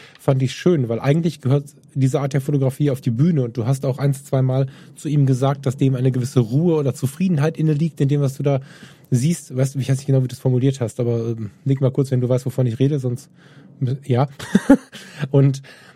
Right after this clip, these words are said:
das, das habe ich immer so empfunden, weißt du, dass, dass du bist im, im, ich nenne dieses böse Wort, du bist im Urlaub, das war ja schon für ernsthafte Fotografie erstmal der Killer. Und, ähm, erlebst etwas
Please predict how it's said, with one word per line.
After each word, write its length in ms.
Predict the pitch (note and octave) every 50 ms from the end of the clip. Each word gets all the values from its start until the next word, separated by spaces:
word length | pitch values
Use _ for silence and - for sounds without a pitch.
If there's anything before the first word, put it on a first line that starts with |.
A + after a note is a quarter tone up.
| _ _ _ _ _ -
das, 360 | C#3+ C3+ C#3 C3 - - _
das 180 | _ C#3 C3 -
habe 100 | D3+ D#3+
ich 140 | D3 C3 -
immer 280 | E3+ F3 G3+ A3 G#3
so 100 | E3+ F3
empfunden, 580 | E3+ D#3+ D3 - - F3 F#3 A3 C4+ - - A#2+
weißt 180 | B2 A#2+ - -
du, 60 | F#3
dass, 280 | F3 D#3 C3+ C3 - _
dass 180 | - C3 C3
du 80 | - -
bist 220 | C#3 D3+ C#3+ -
im, 260 | C3+ B2 A#2+ A2+ - - _
im, 180 | - C#3 C3 B2+
ich 180 | - C#3 - -
nenne 400 | C3+ C3 C3+ C#3 B2+ B2+ C3+ C#3+
dieses 240 | C#3 C3+ C3 A#2 -
böse 320 | - C#3 C#3 C3 B2+ A2+
Wort, 180 | D3 F3 - -
du 60 | A#2
bist 160 | B2 C3 -
im 140 | C3 B2 C3+
Urlaub, 540 | C#3 C#3+ C3 D3+ D#3 D#3+ E3 G3 A#3+ B3 -
das 180 | - A#2+ - -
war 80 | A#2
ja 120 | A#2+ A2+ G#2+
schon 220 | - - B2 G#2+
für 160 | - - B2
ernsthafte 460 | B2 A#2 C3 C3+ - - C3 - C3
Fotografie 420 | - - B2 B2 A#2 - G#2+ - B2
erstmal 240 | B2 - - A2+ G#2
der 80 | G#2
Killer. 320 | - - B2+ B2 E3 G#3+ - - - - - - - - - - - _ _
Und, 560 | - B2 B2 B2+ B2+ B2 A#2+ A#2 - - - -
ähm, 420 | - A2+ A2+ A2+ A#2+ B2 A#2+ A2+ - - _ _
erlebst 440 | - B2 B2 D#3+ G#3+ A3+ - -
etwas 360 | - C3 - - A#2 - -